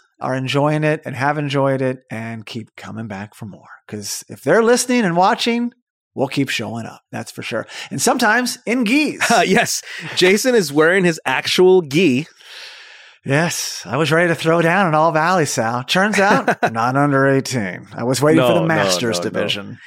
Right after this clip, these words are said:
Speaker 2: In fact, I would almost say, considering our show and the format, and here you are, I think this is almost cosplay. But, like,
Speaker 1: Oh.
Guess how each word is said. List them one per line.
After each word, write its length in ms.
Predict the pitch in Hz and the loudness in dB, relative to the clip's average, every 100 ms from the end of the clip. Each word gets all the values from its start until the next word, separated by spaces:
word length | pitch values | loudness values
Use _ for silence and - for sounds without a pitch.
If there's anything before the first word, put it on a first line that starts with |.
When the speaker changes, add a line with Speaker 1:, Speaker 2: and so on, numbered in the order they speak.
| - | -4
Speaker 2:
In 100 | 175 | -2
fact, 280 | 277 330 240 | 0 0 2
I 60 | |
would 140 | 196 202 | 2 4
almost 300 | 302 208 - | 4 2 2
say, 320 | 165 135 135 _ _ _ _ _ _ - | 2 2 0 _ _ _ _ _ _ -4
considering 560 | 156 - 196 185 165 | -2 0 2 2 2
our 80 | 131 | 0
show 380 | - 202 208 196 | 2 2 4 4
and 80 | 139 | 2
the 60 | |
format, 520 | - 190 190 196 190 180 | 0 0 0 2 0 0
and 280 | 113 104 120 | -2 -6 -6
here 140 | 131 175 | -2 2
you 200 | 175 175 | 4 4
are, 140 | 180 | 4
I 80 | 160 | 2
think 140 | 202 | 0
this 120 | 277 233 | -2 0
is 100 | 185 | 2
almost 280 | 170 147 | 2 -2
cosplay. 640 | - 208 262 - - - 101 _ _ _ _ _ - | -2 -2 -2 -4 -6 -6 -10 _ _ _ _ _ 0
But, 160 | 160 | 2
like, 240 | 156 143 135 | 2 2 0
Speaker 1:
Oh. 380 | 135 190 117 | -6 -8 -10